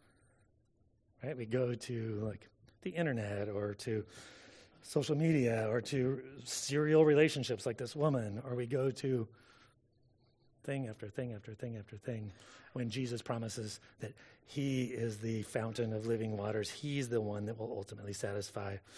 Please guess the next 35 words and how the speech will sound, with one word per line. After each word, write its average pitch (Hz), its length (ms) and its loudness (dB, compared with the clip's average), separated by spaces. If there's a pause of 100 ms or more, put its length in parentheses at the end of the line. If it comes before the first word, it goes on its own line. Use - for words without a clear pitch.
(260)
and 110 120 -2
that 113 120 0 (160)
when 117 160 -4
we 117 80 -2
come 127 260 -2
to 110 80 -2
him, 117 320 -2
like, 101 180 -6 (200)
we'll 117 100 -4
have 123 140 0
this 110 180 -4 (640)
un-, 151 480 4 (140)
like, 113 240 -6 (420)
quenchable, 120 680 2
like, 113 260 -4 (400)
ability 107 680 -2
to 110 260 -4
find 110 580 -4 (100)
our 104 280 -2 (300)
thirst 110 540 -6 (260)
met 101 280 -10 (340)
in 98 160 -10 (120)
him. 101 240 -8 (1400)
The - 60 -20
question 139 300 2
is, 107 140 -4
are 107 60 -2
we 107 200 -8 (320)
going 120 220 -2
to 107 40 -6
come 120 200 -2
to 110 80 -6
him 101 160 -6
or 92 60 -10
not? 120 220 -2